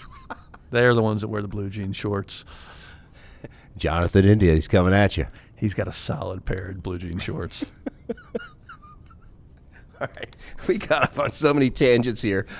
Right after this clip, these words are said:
Speaker 2: I have to circle back to a couple of them.
Speaker 1: Mm-hmm.
Speaker 2: Uh, the Joe Boo didn't work, though, did it?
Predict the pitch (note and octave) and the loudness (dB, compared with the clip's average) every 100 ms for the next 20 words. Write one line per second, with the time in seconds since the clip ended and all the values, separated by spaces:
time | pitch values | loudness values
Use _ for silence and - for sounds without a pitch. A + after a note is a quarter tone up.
0 | - F3 G3+ A3+ - E3 E3 B2 B2+ B2+ | 0 4 4 4 4 4 4 2 4 2
1 | A2+ - G2+ - G#2+ F#2 D#2 B2 B2 D3+ | 0 -2 -2 0 0 0 -2 -2 -2 -4
2 | G3+ - - - - - - B2 A#2 B2 | -6 -12 -20 -12 -6 -4 4 4 6 6
3 | F#3+ C#3+ D#3+ B2 A2 G2 A2 F#2+ - B1+ | 6 6 6 6 4 4 2 2 -2 -4
4 | A#1+ C2+ A1 | -4 -6 -8